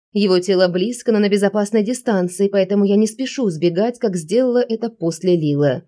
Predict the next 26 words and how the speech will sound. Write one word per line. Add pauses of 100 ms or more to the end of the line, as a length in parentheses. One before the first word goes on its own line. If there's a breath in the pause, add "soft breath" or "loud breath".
(300)
«Хотел
спросить
у
тебя
то
же
самое,
это
мой
любимый
бар», (320)
парирует
Мэтт,
вызывая
на
моём
лице
искреннюю
улыбку. (320)
«И
мой
тоже». (360)
«Я
тебе
не
верю.